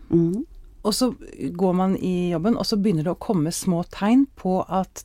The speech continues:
Speaker 2: ting ikke er helt bra. Ehm, hvordan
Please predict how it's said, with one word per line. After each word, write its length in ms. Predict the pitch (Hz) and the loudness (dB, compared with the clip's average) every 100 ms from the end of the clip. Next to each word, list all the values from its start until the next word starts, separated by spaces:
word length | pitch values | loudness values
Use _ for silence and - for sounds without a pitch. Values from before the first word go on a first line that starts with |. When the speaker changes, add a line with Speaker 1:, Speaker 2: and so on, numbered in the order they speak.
| - | -10
Speaker 2:
ting 340 | - 180 190 | -2 0 0
ikke 400 | - 180 - 180 - | -2 -10 -8 -8 -6
er 340 | 151 151 160 - - - - | -4 -2 -4 -6 -20 -20 -10
helt 360 | 160 156 - - | -6 -6 -8 -8
bra. 260 | - 151 135 - - - - - - - - - | -2 -2 -2 -10 -20 -20 -20 -20 -20 -20 -20 -10
Ehm, 400 | 180 190 196 202 - - - - - - _ _ _ _ _ - - - | -2 2 2 2 -2 -12 -20 -20 -20 -20 _ _ _ _ _ -16 -10 -2
hvordan 600 | 190 208 240 262 262 | 2 4 6 6 6